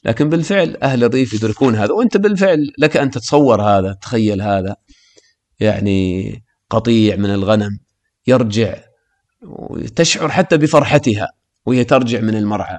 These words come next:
حين تريحون. لذلك قدم ال-، الإراحة هنا على التسريح، لأن كما عرفنا في العودة تكون النعمة أتم، يعني وال-، والجمال أتم.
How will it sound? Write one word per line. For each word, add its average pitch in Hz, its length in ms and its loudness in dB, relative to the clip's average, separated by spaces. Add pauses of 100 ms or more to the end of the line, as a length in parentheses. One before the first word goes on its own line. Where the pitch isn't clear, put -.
(140)
حين 110 280 -2
تريحون. 107 580 -2
لذلك 123 220 -2
قدم 147 360 2
ال-، 120 260 -2
الإراحة 107 800 0
هنا 117 240 0
على 113 320 0 (380)
التسريح، 120 540 -2
لأن 101 440 -2 (100)
كما 117 180 0
عرفنا 117 420 -2
في 90 320 -10 (460)
العودة 127 440 2
تكون 139 300 0
النعمة 123 440 2
أتم، 120 300 2 (800)
يعني 104 420 0
وال-، 101 240 -2
والجمال 117 480 2
أتم. 120 400 0